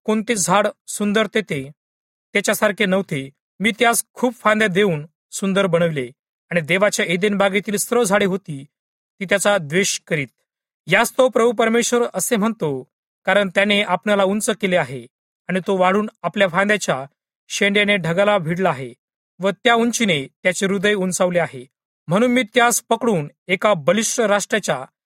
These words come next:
राजकर्त्याच्या स्वाधीन करीन. हा राजकर्ता त्याच्या विरुद्ध कृती करून आणि त्याच्या दुष्टतेमुळे त्यास दूर काढून टाकेन. सर्व राष्ट्रातील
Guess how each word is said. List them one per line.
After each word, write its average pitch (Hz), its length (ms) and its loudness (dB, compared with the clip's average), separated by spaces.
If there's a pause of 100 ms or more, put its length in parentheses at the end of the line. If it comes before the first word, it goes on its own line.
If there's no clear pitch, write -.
(200)
राजकर्त्याच्या 202 800 0
स्वाधीन 185 340 0
करीन. 131 340 -6 (440)
हा 165 120 2
राजकर्ता 208 640 2
त्याच्या 196 300 -2
विरुद्ध 196 280 -2
कृती 208 340 -4
करून 170 400 -2 (300)
आणि 165 120 -4
त्याच्या 185 260 -2
दुष्टतेमुळे 185 720 -2 (520)
त्यास 208 280 2
दूर 208 220 -2
काढून 202 360 0
टाकेन. 165 320 -6 (640)
सर्व 240 320 2
राष्ट्रातील 240 560 0